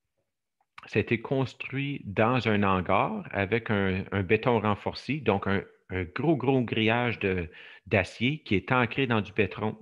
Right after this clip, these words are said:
béton armé. Et ensuite, il y avait des cellules de charge, comme vous voyez en bleu ici, et il y avait des systèmes de, de structure, là, pour supporter les plaques où est-ce que j'avais pas assez de cellules de charge, parce que j'avais juste vingt-quatre cellules.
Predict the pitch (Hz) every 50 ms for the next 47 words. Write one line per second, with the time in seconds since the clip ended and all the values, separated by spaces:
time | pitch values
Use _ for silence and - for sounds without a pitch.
0 | - - 110 110 127 120 110 101 95 87 - 92 95 117 156 165 - - - -
1 | - - - - - - - 104 110 110 107 104 - - 139 151 - 113 95 110
2 | 104 90 95 - - - 131 135 143 135 123 117 107 101 - - 113 123 127 117
3 | - - 107 98 90 82 92 101 95 95 95 107 117 110 92 - _ _ _ _
4 | - 95 95 92 82 82 87 90 135 170 170 - - - 180 220 233 160 - _
5 | _ _ _ _ _ _ _ _ _ _ _ _ _ _ _ - 131 147 160 165
6 | 165 - - 104 104 98 87 113 123 131 123 - 104 107 104 107 - - 113 -
7 | - - 131 131 135 127 101 98 92 - - - - 95 92 85 - - - 98
8 | - - - 135 139 139 123 123 120 123 - - 107 101 101 - - - - 110
9 | - 117 101 - - - 123 117 104 101 92 87 - - 117 123 131 - - 104
10 | 101 - 113 98 101 98 92 98 98 - - 117 110 104 - - - 110 104 101
11 | 95 90 - - - 95 95 95 87 92 87 - - 90 80 - - - - -
12 | _ _ _ _ _ _ - - 95 - - 107 92 104 101 101 101 98 113 123
13 | 123 113 - - - - - 104 101 - - 98 87 - - 90 80 76 80 -